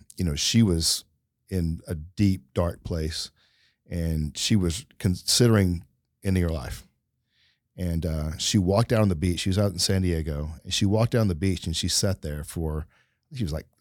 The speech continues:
six or seven hours. I can't remember exactly what it was, but, but she said, "I remember seeing the tide come in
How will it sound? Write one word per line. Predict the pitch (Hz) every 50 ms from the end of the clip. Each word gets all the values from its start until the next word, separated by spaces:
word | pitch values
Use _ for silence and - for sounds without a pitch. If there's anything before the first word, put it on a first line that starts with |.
| - - - - -
six | - - 98 85 -
or | 87
seven | - - 82 80 80 80
hours. | 80 78 80 85 82 98
I | - - _ _ - -
can't | - 90 76
remember | 73 73
exactly | 71 80 85 76 76 - 78 76
what | 71 -
it |
was, | 80 76 73 73 71 -
but, | - - _ _ _ _ _ _ _ _ _ _ _ _ -
but | - - -
she | - 98
said, | - - 90 85 - -
"I | 90
remember | 92 87 90 101 113 120 117 110
seeing | 95 - - - 107 104 101 98 95
the | 87 87
tide | - - 95 87 92 98 -
come | - 104 107
in | 110 117 120 123 131